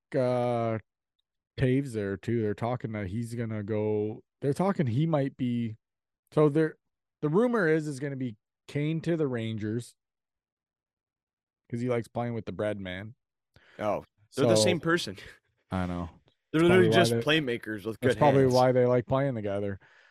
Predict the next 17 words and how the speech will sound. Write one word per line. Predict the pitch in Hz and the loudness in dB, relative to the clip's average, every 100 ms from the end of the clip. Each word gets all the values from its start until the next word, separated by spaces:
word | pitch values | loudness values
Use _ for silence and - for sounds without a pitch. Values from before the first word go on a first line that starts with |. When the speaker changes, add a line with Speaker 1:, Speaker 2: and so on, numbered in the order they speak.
| - | -6
Speaker 2:
Like, | 113 | 0
who's | 135 160 | 2 4
gonna | 165 | 4
Speaker 1:
And | 127 | 4
Speaker 2:
score? | 127 165 104 | 6 4 4
They're | 92 | 0
just | 123 - | -4 0
gonna | 156 | 0
get | 135 143 | 2 0
on | 139 | 0
a | 123 | -4
two-on-oh | - 156 139 131 143 | -4 -4 -2 -2 -4
and | 113 | -6
pass | 143 151 - | -4 -4 -4
to | 113 | -12
each | - | -8
other. | 110 113 | -8 -8